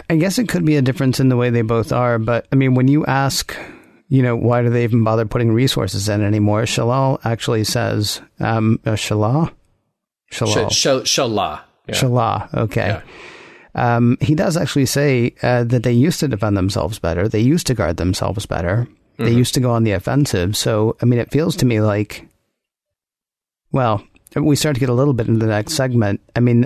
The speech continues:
Speaker 1: uh, war is just habit for them at this point.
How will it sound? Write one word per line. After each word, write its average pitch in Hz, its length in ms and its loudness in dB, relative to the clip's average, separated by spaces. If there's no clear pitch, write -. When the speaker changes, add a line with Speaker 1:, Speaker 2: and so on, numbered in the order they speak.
Speaker 1:
uh, - 520 -4
war 165 280 4
is 147 140 0
just 123 220 0
habit 127 480 -2
for 110 120 -2
them 92 240 -2
at 87 120 -6
this - 180 -4
point. - 400 -8